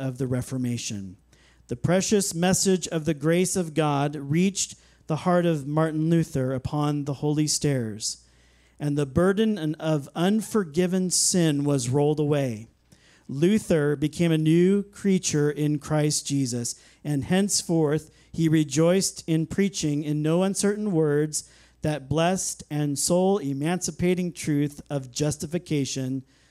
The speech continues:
by faith. To the joy of the ble-, and blessing of thousands, boldly he declared publicly, "I, Doctor Martin Luther, unworthy evangelist of our Lord Jesus Christ,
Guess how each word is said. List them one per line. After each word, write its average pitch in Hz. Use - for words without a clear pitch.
by 135
faith. 131
To 147
the 143
joy 175
of 165
the 156
ble-, 160
and 135
blessing 185
of 190
thousands, 139
boldly 175
he 156
declared 160
publicly, 160
"I, 175
Doctor 160
Martin 165
Luther, 135
unworthy 165
evangelist 160
of 156
our 160
Lord 160
Jesus 160
Christ, 127